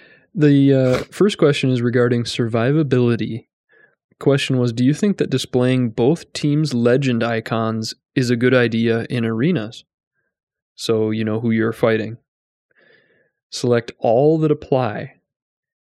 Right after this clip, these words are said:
The, here, I'll just read off the options quick.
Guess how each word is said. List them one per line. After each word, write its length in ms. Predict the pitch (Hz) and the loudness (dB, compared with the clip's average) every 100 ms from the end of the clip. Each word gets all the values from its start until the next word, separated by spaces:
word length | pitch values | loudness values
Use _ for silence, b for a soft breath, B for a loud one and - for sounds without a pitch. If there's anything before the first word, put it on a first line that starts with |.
| _ _ _ _ _ _ _ _ - | _ _ _ _ _ _ _ _ -8
The, 920 | 127 120 120 117 117 113 113 113 113 131 | 0 2 4 2 2 2 0 0 -2 0
here, 200 | 165 - | 0 0
I'll 120 | - 135 | -2 0
just 160 | 135 | 2
read 160 | 143 139 | 4 4
off 180 | 131 - | 4 2
the 100 | 120 | 0
options 300 | 113 110 - | 0 -6 -8
quick. 400 | 110 107 - | -8 -8 -12